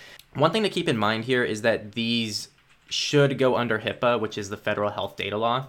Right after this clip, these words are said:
which is actually something, it's one of the few areas I feel like we actually have a good amount of regulation in the privacy world. hipaa is not perfect. It's definitely not perfect, but at least we have something established on a federal level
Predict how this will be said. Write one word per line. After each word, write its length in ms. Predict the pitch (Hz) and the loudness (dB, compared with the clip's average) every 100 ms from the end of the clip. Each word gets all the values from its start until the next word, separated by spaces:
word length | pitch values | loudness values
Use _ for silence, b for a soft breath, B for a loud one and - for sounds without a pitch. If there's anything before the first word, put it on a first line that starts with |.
| - | -12
which 160 | 104 110 | -12 -4
is 80 | |
actually 300 | 107 107 131 | -2 -2 -2
something, 480 | - - 107 113 98 B B B B B _ B | -4 -6 -4 -4 -6 B B B B B _ B
it's 140 | - 151 | -6 0
one 140 | 220 | 2
of 60 | 196 | 2
the 60 | |
few 220 | 139 160 139 | 2 0 2
areas 320 | 117 127 120 | 4 4 2
I 20 | |
feel 140 | 117 | 0
like 100 | 113 | -2
we 100 | 110 | -2
actually 320 | 92 107 - 113 | -2 -2 -2 -6
have 260 | 104 110 | -4 -2
a 40 | 104 | -4
good 260 | 101 107 | -4 -4
amount 200 | 113 107 | -2 -4
of 80 | 98 | -4
regulation 680 | 104 104 107 101 104 - 117 | -6 -4 -4 -4 -4 -6 -6
in 40 | |
the 60 | 120 | -8
privacy 440 | - 120 120 131 123 | -4 -4 -4 -6 -4
world. 320 | 127 131 B - | -2 -2 B -4
hipaa 200 | 135 139 | 0 2
is 100 | 139 | 2
not 160 | 120 | 2
perfect. 460 | - 117 127 131 - | 2 0 0 -4 -8
It's 140 | - - | -12 -4
definitely 300 | 113 110 113 | -2 0 -2
not 140 | - | -4
perfect, 240 | 110 110 | -6 -6
but 80 | 110 | -2
at 80 | 104 | -2
least 220 | 117 113 | -2 -6
we 80 | 110 | -6
have 160 | 107 101 | -6 -4
something 320 | 110 101 101 | -6 -6 -8
established 480 | 98 98 92 95 104 | -4 -2 0 -2 -8
on 80 | |
a 40 | 95 | -6
federal 380 | - 98 95 95 | -4 -2 -4 -6
level 380 | 95 - 92 | -8 -10 -14